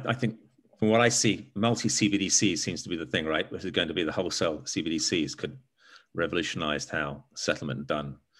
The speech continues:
real time. There's a lot of work almost done here at H K M A, but, but, uh, M A S is also working on that. So yeah, a, a, a lot of possibilities. So what, what do you think? Raj, do you want to add to that?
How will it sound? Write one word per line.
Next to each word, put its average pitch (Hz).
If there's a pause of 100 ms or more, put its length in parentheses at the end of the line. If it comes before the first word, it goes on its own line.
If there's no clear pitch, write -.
(260)
real 80
time. 71
There's 69
a -
lot 78
of 71
work - (500)
almost 78
done 73
here 71
at 69
H 73
K 76
M 73
A, 76 (300)
but, 65
but, -
uh, 62 (180)
M 78
A 78
S 76
is 76
also 76
working 73
on 69
that. 67
So 65 (540)
yeah, 73 (120)
a, 85 (100)
a, 87
a 85
lot 98
of -
possibilities. 87 (380)
So 90 (920)
what, 131
what 156
do 160
you 139
think? 131
Raj, 135
do 135
you -
want 139
to 127
add 131
to -
that? 151